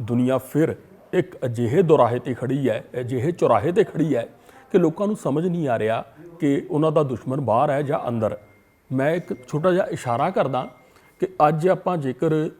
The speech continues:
ਆਪਾਂ ਦਿੱਲੀ 'ਚ ਬੈਠੇ ਹਾਂ, ਦਿੱਲੀ 'ਚ ਬੈਠੇ ਆਪਾਂ ਕਹਿ ਰਹੇ ਹਾਂ ਕਿ ਦਿੱਲੀ ਦੇ ਪ੍ਰਦੂਸ਼ਣ ਦੇ ਲਈ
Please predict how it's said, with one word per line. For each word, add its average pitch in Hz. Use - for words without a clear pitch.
ਆਪਾਂ 127
ਦਿੱਲੀ 113
'ਚ 120
ਬੈਠੇ 131
ਹਾਂ, 160
ਦਿੱਲੀ 139
'ਚ 151
ਬੈਠੇ 160
ਆਪਾਂ 170
ਕਹਿ 165
ਰਹੇ 180
ਹਾਂ 175
ਕਿ 180
ਦਿੱਲੀ 139
ਦੇ 156
ਪ੍ਰਦੂਸ਼ਣ 123
ਦੇ 151
ਲਈ 123